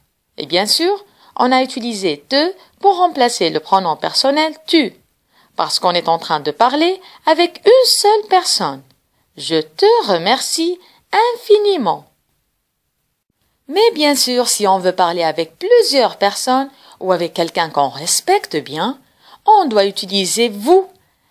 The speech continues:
On doit utiliser le pronom personnel vous et non plus le pronom personnel tu. Alors on doit dire, je vous remercie infiniment. Je vous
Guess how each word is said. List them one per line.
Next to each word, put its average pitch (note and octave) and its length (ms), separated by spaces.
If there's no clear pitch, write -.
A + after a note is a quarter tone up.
On E3 160
doit D3+ 180
utiliser F#3 480
le F#3 80
pronom E4+ 520
personnel G3 600
vous C#4+ 260
et D#4+ 100
non G#3 160
plus G#3 240
le F#3 80
pronom F#3 320
personnel C4+ 600
tu. D#3+ 240
Alors D#3 260
on D3+ 80
doit C#3 220
dire, D4+ 320
je A3 200
vous D#4+ 500
remercie E3 720
infiniment. D#3+ 840
Je E3+ 260
vous G3 440